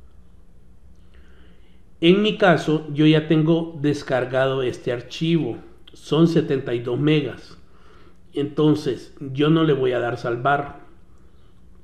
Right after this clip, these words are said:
porque nuevamente les repito, yo ya tengo descargado en mi Kali Linux el archivo. Entonces voy a dar cancel,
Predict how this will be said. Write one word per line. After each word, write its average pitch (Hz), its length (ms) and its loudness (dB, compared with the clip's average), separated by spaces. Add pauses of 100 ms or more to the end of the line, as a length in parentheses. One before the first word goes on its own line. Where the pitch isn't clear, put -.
(1400)
porque 165 840 -2
nuevamente 135 680 -4
les 139 300 -4
repito, 110 480 -10 (300)
yo 131 160 -4
ya 135 200 -2
tengo 147 520 -2 (400)
descargado 131 960 -2
en 131 160 -4
mi 123 100 -8
Kali 131 320 -6
Linux 127 400 -8
el 113 140 -4
archivo. 113 480 -10 (1040)
Entonces - 500 -6
voy 127 200 -4
a 117 60 -4
dar 120 200 -4
cancel, 170 680 2